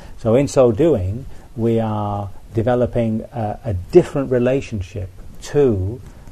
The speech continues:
um, the experiences that we're having in the world. Right? And it's based upon this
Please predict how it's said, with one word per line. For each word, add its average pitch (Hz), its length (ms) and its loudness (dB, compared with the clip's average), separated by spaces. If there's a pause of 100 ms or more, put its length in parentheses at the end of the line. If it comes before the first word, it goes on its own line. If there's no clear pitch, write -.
(140)
um, 107 760 -6 (100)
the 113 200 -6
experiences 113 1120 0
that 110 140 -6
we're 107 100 -4
having 110 280 -4
in 110 100 -4
the 110 80 -4
world. 120 400 -8 (1200)
Right? 123 160 -6
And 123 180 -8
it's 101 120 -8
based 135 420 4
upon 110 560 -4 (380)
this 117 280 -4